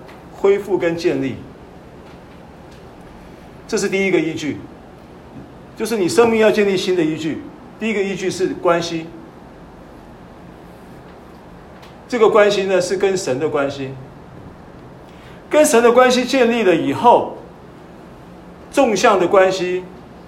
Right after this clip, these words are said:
有了，横向的关系就可以有，有一个新的建立的依据，对不对？这个横向的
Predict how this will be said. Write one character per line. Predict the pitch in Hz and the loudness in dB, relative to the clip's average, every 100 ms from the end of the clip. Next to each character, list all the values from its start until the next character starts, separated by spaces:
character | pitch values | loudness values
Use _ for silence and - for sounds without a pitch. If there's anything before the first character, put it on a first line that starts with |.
| - | -8
有 | 131 | -4
了， | 117 117 - - - - - | -2 -4 -6 -16 -20 -20 -20
横 | - 156 202 | -8 -6 -2
向 | 233 | 0
的 | 196 | 2
关 | 175 180 | 2 2
系 | 180 170 170 170 - - - - - - - - - - - - - - - | 0 -2 -2 -4 -8 -20 -20 -20 -20 -20 -20 -20 -20 -20 -20 -20 -20 -20 -8
就 | - 190 | 0 2
可 | 160 | 2
以 | 170 143 113 - | 0 0 -4 -10
有， | 135 123 110 95 - - - - - - | -4 -4 -4 -8 -16 -20 -20 -20 -20 -14
有 | 135 123 127 | -6 -4 -4
一 | 165 | -2
个 | 165 139 | 0 0
新 | 127 - 185 180 170 | 0 -4 -4 -2 2
的 | 135 110 - - | 0 0 -8 -12
建 | - 180 139 | -2 0 0
立 | 143 | -4
的 | 123 | -4
依 | 117 120 | -6 -8
据， | 117 113 | -12 -10
对 | 135 | -6
不 | 139 | -2
对？ | 147 - - - - - - - - - - | -2 -4 -12 -20 -20 -20 -20 -20 -20 -20 -8
这 | 240 | -2
个 | 190 | -2
横 | - 151 185 | -2 -4 -2
向 | 226 175 | 0 2
的 | 156 127 | 2 0